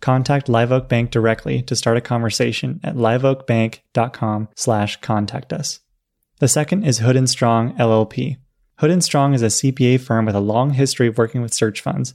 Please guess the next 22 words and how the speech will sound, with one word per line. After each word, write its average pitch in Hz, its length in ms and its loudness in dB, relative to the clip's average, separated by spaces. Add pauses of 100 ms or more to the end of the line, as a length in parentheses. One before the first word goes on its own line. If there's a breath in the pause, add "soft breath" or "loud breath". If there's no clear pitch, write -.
and 139 200 2
private 123 240 2
equity 113 280 0
firms 113 360 -2
on 104 220 -6
diligence, 131 560 0 (160)
assurance, 120 560 -2 (220)
tax 135 320 -2
services, 117 520 0
and 117 220 0
more. 120 380 -2 (260)
Hood 156 140 2
and 190 100 2
Strong 135 300 2
is 113 100 -2
highly 135 320 2
skilled 117 340 0
in 107 100 0
working 110 280 0
with 107 140 -4
search 135 260 -2
funds, 151 360 0